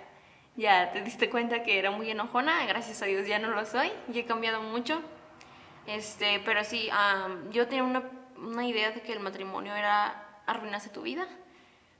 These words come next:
pero así es la vida. O sea, tienes que casarte, pero, pues, van a ser, am, dos años quizá bonitos y después todo mal.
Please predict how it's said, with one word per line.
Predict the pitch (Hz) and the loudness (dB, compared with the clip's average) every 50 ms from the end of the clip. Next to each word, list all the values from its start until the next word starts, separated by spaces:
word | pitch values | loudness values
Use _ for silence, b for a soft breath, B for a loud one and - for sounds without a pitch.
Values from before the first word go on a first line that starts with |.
| B | B
pero | - 247 233 220 202 | 2 4 6 6 6
así | 214 214 226 208 | 4 2 0 -4
es | 185 | -2
la | 170 180 | -4 -4
vida. | 208 240 247 214 - - - - - | -4 -4 -4 -4 -6 -8 -10 -18 -16
O | - | -10
sea, | - 214 190 - - - - - - | -4 -2 -2 -2 -2 -4 -8 -10 -8
tienes | 214 214 233 247 | -6 -6 -6 -6
que | - 247 | -6 -6
casarte, | 240 233 233 - - - - - - - | -4 -4 -4 -4 -6 -6 -8 -10 -10 -8
pero, | - 202 196 196 196 185 185 185 - - - - - - - - - - | -6 -4 -2 0 0 -2 -2 -6 -8 -8 -10 -16 -20 -20 -20 -20 -10 -4
pues, | 240 302 311 - - - - - - 330 - - | -4 -4 -4 -4 -8 -10 -12 -14 -16 -20 -16 -4
van | - 247 320 339 349 | 6 8 8 10 10
a | 392 427 | 8 6
ser, | - 392 381 381 392 453 - - - - - - - - - - - - - _ _ _ _ _ - _ - | 6 8 8 8 8 6 2 -4 -10 -12 -16 -16 -18 -20 -20 -20 -20 -20 -20 _ _ _ _ _ -20 _ 2
am, | - 247 247 247 247 240 247 247 240 247 240 240 - - - - - - - - - _ _ _ _ _ - _ _ _ _ - | 6 8 10 10 10 8 6 4 2 0 -2 -4 -6 -12 -16 -18 -20 -20 -20 -20 -20 _ _ _ _ _ -20 _ _ _ _ -8
dos | - 285 285 320 359 381 370 - | -4 2 4 6 6 6 4 4
años | 392 359 381 392 403 403 415 403 | 4 4 4 2 -2 -4 -6 -6
quizá | - - 370 - - 381 370 370 359 370 370 370 - - | -6 -10 -8 -4 0 2 2 2 2 0 -2 -6 -8 -2
bonitos | 320 285 277 285 294 302 294 311 320 320 320 320 320 | 2 2 2 2 2 -4 -4 -2 -2 -2 -2 -4 -6
y | 294 | -6
después | 285 294 - - - 262 262 262 262 262 - - - - - - - - _ _ _ _ _ _ _ _ _ _ _ | -6 -8 -8 -6 -4 -2 -2 -2 -2 -2 -4 -8 -10 -12 -14 -16 -20 -20 _ _ _ _ _ _ _ _ _ _ _
todo | - 226 220 220 220 | -8 -6 -6 -6 -6
mal. | 208 202 | -8 -10